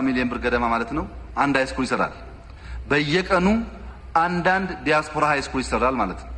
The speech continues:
በወር ሠላሳ፣ በአመት አብዙት። ይሄንን በማድረግ ዲያስፖራዎች ለአንድ አመት፣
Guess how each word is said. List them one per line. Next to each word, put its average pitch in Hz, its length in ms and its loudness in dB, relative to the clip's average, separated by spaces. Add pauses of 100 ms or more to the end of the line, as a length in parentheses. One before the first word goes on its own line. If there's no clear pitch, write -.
በወር 139 260 2
ሠላሳ፣ 123 340 2 (480)
በአመት 127 320 2
አብዙት። 101 320 -2 (1400)
ይሄንን 226 480 4
በማድረግ 180 460 4 (640)
ዲያስፖራዎች 160 680 2 (600)
ለአንድ 175 340 2
አመት፣ 160 260 2